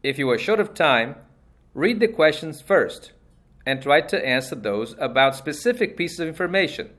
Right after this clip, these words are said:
such as questions about the meaning of certain words in certain paragraphs.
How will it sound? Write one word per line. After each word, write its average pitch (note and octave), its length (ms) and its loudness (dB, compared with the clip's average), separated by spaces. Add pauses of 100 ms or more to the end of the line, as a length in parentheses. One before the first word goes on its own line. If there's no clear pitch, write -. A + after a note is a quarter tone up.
(160)
such D3 340 0
as A#2 280 0 (360)
questions G3 420 2
about D#3 400 2
the C#3 60 0
meaning E3+ 300 -4
of D#3+ 160 -2
certain D3+ 340 0
words A2 400 -2 (320)
in D3 100 -6
certain D3+ 340 -2
paragraphs. A2+ 760 2